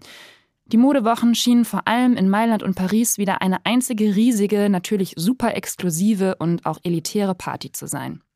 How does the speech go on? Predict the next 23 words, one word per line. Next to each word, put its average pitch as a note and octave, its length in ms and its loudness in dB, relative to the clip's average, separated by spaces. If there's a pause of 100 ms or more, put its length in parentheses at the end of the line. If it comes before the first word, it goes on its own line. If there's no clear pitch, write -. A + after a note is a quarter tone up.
(160)
Ich G#3 140 -4
frage A#3 300 2
mich, G#3+ 240 0 (440)
ist G3 140 0
das F#3+ 160 0
noch F3+ 140 -2
zeitgemäß? B3+ 840 0 (140)
Was A3 180 -2
bleibt A3+ 440 0
eigentlich F3+ 420 -2
von G3 160 2
so F3+ 80 -2
einer F#3 240 0
Modenschau G#3 480 2
im F#3+ 160 0
Gedächtnis? F#3 680 -4 (640)
Was F#3+ 300 -2
hat G#3+ 160 -2
sich - 160 -4
in G3+ 100 0
der G3 120 0
Pandemie G3+ 400 2
verändert F#3 640 0